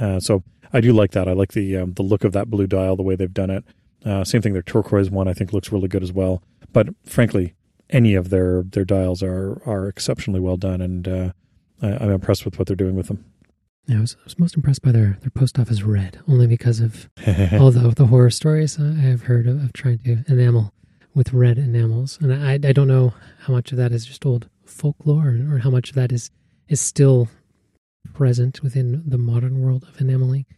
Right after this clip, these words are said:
Speaker 2: Uh, but I do know that, that red has often been a, a troublesome color to get in glass.
Speaker 1: Well, I can tell you right now that it's, it is actually quite troublesome, and, uh, the, and it is, in fact, it has gotten worse,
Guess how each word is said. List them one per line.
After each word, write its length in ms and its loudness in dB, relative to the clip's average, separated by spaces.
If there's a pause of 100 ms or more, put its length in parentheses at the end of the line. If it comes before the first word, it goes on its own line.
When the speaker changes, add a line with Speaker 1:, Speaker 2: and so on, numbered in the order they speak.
(440)
Speaker 2:
Uh, 100 -2
but 120 -6
I 160 0
do 200 -2
know 180 2
that, 200 -2 (140)
that 260 -6
red 420 0 (460)
has 240 -6
often 640 -4
been 160 -2
a, 180 2
a 40 0 (240)
troublesome 600 -2 (160)
color 360 -2
to 180 -8
get 140 -4
in 120 -6
glass. 680 -8
Speaker 1:
Well, 360 6
I 80 6
can 180 0
tell 180 2
you 120 2
right 160 4
now 220 2
that 160 2
it's, 360 -2
it 240 0
is 200 4
actually 360 2
quite 260 -2
troublesome, 500 0
and, 520 -2
uh, 360 0 (680)
the, 760 2
and 140 4
it 120 2
is, 60 4
in 60 2
fact, 220 0
it 40 2
has 120 -2
gotten 340 -4
worse, 600 -2